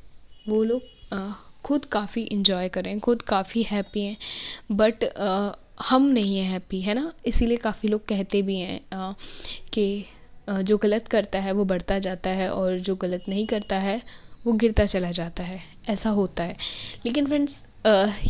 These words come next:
ये मौका देते कौन है? ये मौका हम ही देते हैं। क्यों ना हम भी ये चीज़ें करें कि देखो, हम यहाँ जजमेंट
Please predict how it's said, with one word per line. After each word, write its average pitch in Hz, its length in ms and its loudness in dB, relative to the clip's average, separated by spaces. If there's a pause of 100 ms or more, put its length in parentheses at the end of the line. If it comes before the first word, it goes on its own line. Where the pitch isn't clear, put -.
ये 269 160 8
मौका 226 280 6
देते 208 320 4
कौन 180 300 -6
है? 180 100 -10
ये - 300 -6
मौका 190 240 0
हम 226 200 0
ही 269 160 4
देते 240 300 0
हैं। 208 140 -8 (800)
क्यों 330 220 6
ना 294 220 6
हम 233 360 4
भी 233 280 4 (880)
ये 226 200 6
चीज़ें 254 380 6
करें 214 480 0 (160)
कि 233 300 -2 (560)
देखो, 214 460 2 (280)
हम 277 200 6
यहाँ 262 200 6
जजमेंट 208 480 4